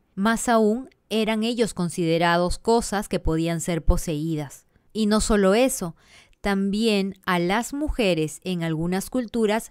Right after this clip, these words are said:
se les prohíbe poseer bienes materiales. Este derecho entonces garantiza la posibilidad de una persona a tener propiedades, ya sea de manera personal o en grupo. Y también vela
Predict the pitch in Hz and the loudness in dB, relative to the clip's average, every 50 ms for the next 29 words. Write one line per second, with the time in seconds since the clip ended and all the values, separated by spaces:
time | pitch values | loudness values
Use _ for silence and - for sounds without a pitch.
0 | _ - - - 226 214 202 202 196 - - - 208 202 214 233 262 285 302 302 | _ -16 -8 -4 -4 -2 -2 -2 -4 -2 2 2 4 4 4 2 2 0 0 2
1 | - 220 202 185 - - 180 165 165 185 202 190 190 185 180 170 175 175 156 160 | 4 4 2 2 0 0 0 0 2 0 0 -2 -2 -2 -2 0 -2 -4 -4 -4
2 | 165 151 135 151 151 143 147 147 143 143 143 131 117 - - _ _ _ _ _ | -6 -6 -6 -6 -6 -6 -4 -4 -4 -4 -6 -8 -10 -14 -20 _ _ _ _ _
3 | _ _ _ _ _ - 220 233 233 - - - 226 226 254 277 269 247 208 190 | _ _ _ _ _ 0 0 0 0 0 -2 0 2 4 4 6 6 4 4 2
4 | - 226 214 214 202 - 190 175 170 160 - - 170 170 - - 190 185 185 185 | 0 0 -2 -2 0 0 0 0 0 -2 -2 -4 -6 -6 -6 -8 -6 -2 -2 -2
5 | 175 170 175 175 170 - - 262 277 311 311 - - 160 135 123 - _ _ _ | -2 -2 -2 -4 -6 -6 -4 -2 0 0 0 -2 -2 -2 -4 -4 -6 _ _ _
6 | - - 202 196 190 185 - 190 185 - - 185 170 170 165 160 170 170 190 190 | -4 0 2 2 2 2 0 -2 -2 -2 -4 -4 -4 -4 -2 -2 -2 0 0 0
7 | 196 175 170 165 160 165 175 185 190 - 262 254 - - - 202 185 180 180 196 | 0 0 0 0 0 0 0 0 2 2 2 2 0 -2 -2 -2 -2 -2 -2 -4
8 | 196 - - - 208 - 190 190 190 202 233 254 - - - 254 247 - 180 175 | -6 -6 -6 -6 -6 -4 -4 -2 -2 -2 -2 0 2 4 4 4 4 2 2 2
9 | 160 156 156 156 156 151 143 139 131 131 - - - _ _ _ _ _ - 180 | 2 2 2 2 2 0 0 -4 -6 -10 -12 -18 -20 _ _ _ _ _ -6 -2
10 | 175 196 196 - - 220 202 196 196 180 175 170 165 156 165 170 170 156 151 151 | 0 0 0 0 0 0 0 2 2 2 0 0 -2 -2 -2 -2 -2 -2 -2 -2
11 | - 160 151 - - 160 160 170 185 226 294 349 - _ _ _ _ _ _ - | -2 -4 -4 -4 -6 -4 -2 -2 0 0 -2 -2 -6 _ _ _ _ _ _ 2
12 | 302 330 330 330 330 370 392 392 381 - 247 - - - - - _ _ _ _ | 2 2 4 4 6 6 6 6 6 4 0 0 -2 -10 -18 -20 _ _ _ _
13 | _ _ _ _ _ _ - 240 226 180 226 233 226 220 240 269 294 277 233 208 | _ _ _ _ _ _ -4 -4 0 2 4 4 4 4 2 2 2 2 4 4
14 | 180 170 175 165 170 196 - | 4 4 2 0 -2 -4 -6